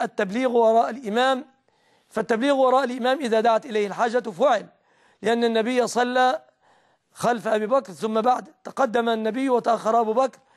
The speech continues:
فكان أبو بكر يصلي بصلاة النبي والمسلمون يصلون بصلاة أبي بكر. أما التكبير لغير حاجة فالأولى تركه، ولكن لا تبطل الصلاة به، أعني إذا بلغ المؤذن حيث لا حاجة إلى التبليغ،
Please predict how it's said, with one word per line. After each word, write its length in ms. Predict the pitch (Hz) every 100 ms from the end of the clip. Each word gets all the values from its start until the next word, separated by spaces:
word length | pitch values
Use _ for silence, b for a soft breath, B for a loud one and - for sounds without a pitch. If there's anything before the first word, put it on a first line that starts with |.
| b b _
فكان 400 | 202 202 262 254
أبو 200 | 262 226
بكر 220 | 269 220
يصلي 400 | 226 208 247 233
بصلاة 360 | 214 185 240 240
النبي 380 | 226 226 254 262
والمسلمون 560 | 247 220 220 226 247 240
يصلون 460 | 208 185 233 233
بصلاة 340 | 202 185 240 233
أبي 180 | 240 240
بكر. 240 | 202 - _ _ _ B B B B -
أما 180 | 262 262
التكبير 460 | - 208 196 262
لغير 420 | 240 233 226 208 170
حاجة 300 | 240 240 226
فالأولى 540 | 202 - 240 240 208
تركه، 380 | 254 240 175 147 _ _ _ -
ولكن 360 | 185 226 220 226
لا 120 | 208
تبطل 360 | 240 208 226
الصلاة 400 | 226 - 214 240 226
به، 200 | 208 170 _ _ _ -
أعني 420 | 240 262 262 - b b b b -
إذا 220 | 214 214
بلغ 380 | 202 262 277 247
المؤذن 880 | 233 214 - 285 208 240 269 269 - _ b b b
حيث 300 | - 226 208
لا 240 | 226 214
حاجة 400 | 190 233 262 226 226 233
إلى 140 | 262 240
التبليغ، 560 | 233 220 196 262 262